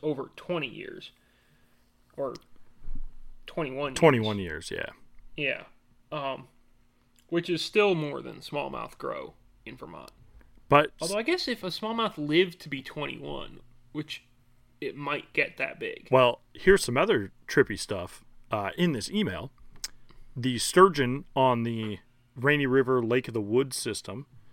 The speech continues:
Speaker 2: um, don't reproduce, the males don't reproduce until they're seventeen years old, and the females don't
Speaker 1: Whoa.
Speaker 2: reproduce until they're twenty-six. And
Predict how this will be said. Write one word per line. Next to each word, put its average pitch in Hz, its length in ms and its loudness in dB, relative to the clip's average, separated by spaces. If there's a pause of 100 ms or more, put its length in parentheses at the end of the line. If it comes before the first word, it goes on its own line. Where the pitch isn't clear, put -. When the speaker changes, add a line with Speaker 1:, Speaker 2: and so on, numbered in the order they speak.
(500)
Speaker 2:
um, 101 480 -2 (1200)
don't 147 280 4
reproduce, 135 840 0 (120)
the 120 80 -6
males 117 600 4 (160)
don't 143 200 2
reproduce 139 500 0
until 120 240 -4
they're 98 100 -4
seventeen 160 640 0
years 139 220 2
old, 120 300 2 (600)
and 113 100 -4
the 98 60 -6
females 147 640 2
don't 123 160 -2
Speaker 1:
Whoa. - 40 -8
Speaker 2:
reproduce 113 460 -2
until 113 280 -6
they're 90 320 -8 (160)
twenty-six. - 1000 0 (2000)
And 123 540 4